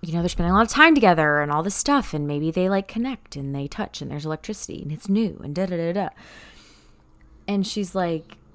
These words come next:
"I don't know, maybe." And he's like, "Oh my gosh, I didn't believe it until you just said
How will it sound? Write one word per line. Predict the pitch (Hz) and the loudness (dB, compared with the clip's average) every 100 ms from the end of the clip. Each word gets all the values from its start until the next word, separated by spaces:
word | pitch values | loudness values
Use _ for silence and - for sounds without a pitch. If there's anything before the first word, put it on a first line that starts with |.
| - | -10
"I | 147 - 226 196 | 6 10 10 8
don't | 175 | 2
know, | 160 160 170 - | 2 2 0 -2
maybe." | 202 214 247 262 269 208 175 | -6 -6 -4 -2 -2 0 2
And | 196 | 2
he's | 254 | 2
like, | 302 - | -2 -2
"Oh | 349 | -2
my | 294 | -2
gosh, | 277 381 330 302 | 2 4 6 4
I | 277 | 0
didn't | 277 403 | 2 2
believe | 302 285 359 494 | 2 2 2 2
it | 415 | 0
until | 339 403 | 0 2
you | 330 | 2
just | 302 508 - | 2 -2 -2
said | - | 4